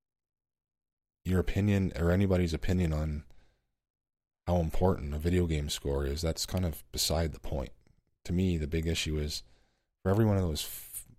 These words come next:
fake tapes that he sent in, he was effectively dislodging a world record holder who genuinely invested the blood, sweat, and tears to get where they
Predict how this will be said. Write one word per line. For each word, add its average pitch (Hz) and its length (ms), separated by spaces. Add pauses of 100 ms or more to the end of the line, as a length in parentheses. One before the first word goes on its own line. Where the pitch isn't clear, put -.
(140)
fake - 540 (580)
tapes - 300
that - 120
he 82 120
sent 80 320
in, 80 280 (1120)
he 101 100
was 87 400 (340)
effectively 90 540
dislodging 82 800 (2250)
a 92 40
world 90 240
record 90 280
holder 80 440
who 82 460 (1600)
genuinely 85 880 (840)
invested 82 520
the 80 60
blood, 82 260
sweat, - 220
and 78 120
tears 85 340
to 80 80
get 78 180
where 80 160
they 78 280